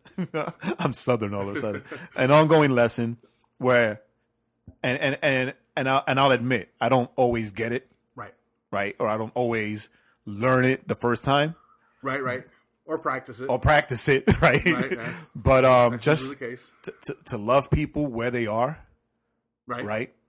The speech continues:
Speaker 1: To respond to them as God responds to me whenever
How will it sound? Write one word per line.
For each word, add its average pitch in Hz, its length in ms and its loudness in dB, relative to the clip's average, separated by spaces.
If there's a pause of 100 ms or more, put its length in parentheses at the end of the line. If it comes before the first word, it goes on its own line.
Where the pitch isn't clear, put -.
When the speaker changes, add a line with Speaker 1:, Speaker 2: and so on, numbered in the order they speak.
(340)
Speaker 1:
To 117 340 -4 (200)
respond 120 600 -4
to 135 120 -2
them 139 340 -2 (420)
as 104 260 -8 (180)
God 120 280 -2
responds 117 540 -4
to 113 100 -12
me 120 340 -8
whenever 113 640 -4